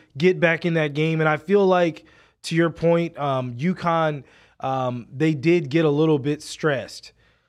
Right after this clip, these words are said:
Like, they started making just unnerving plays where it's like, "Not that pass." Like, I saw the steal happening two passes ago. <laughs> Like,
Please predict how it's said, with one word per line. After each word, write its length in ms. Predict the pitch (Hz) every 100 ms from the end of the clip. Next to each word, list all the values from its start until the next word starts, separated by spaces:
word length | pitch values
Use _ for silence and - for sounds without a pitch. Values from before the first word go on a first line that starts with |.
| -
Like, 240 | 139 135
they 120 | 156 160
started 360 | - 175 156
making 400 | 151 156 156 147
just 260 | 135 147 -
unnerving 540 | 147 131 131 147 160
plays 280 | 156 175 165
where 100 | 170
it's 120 | 175
like, 180 | 226 254
"Not 400 | 339 381 359 -
that 360 | 151 233 294 -
pass." 640 | 147 160 208 311 392 - _ _ _ -
Like, 260 | 254 220 - -
I 100 | 220
saw 260 | 269 247 262
the 100 | 247
steal 280 | - 285 320
happening 420 | - 233 262 262
two 240 | - 311
passes 460 | 311 277 359 - 180
ago. 420 | 180 180 170 123 -
<laughs> 100 | -
Like, 220 | 202 202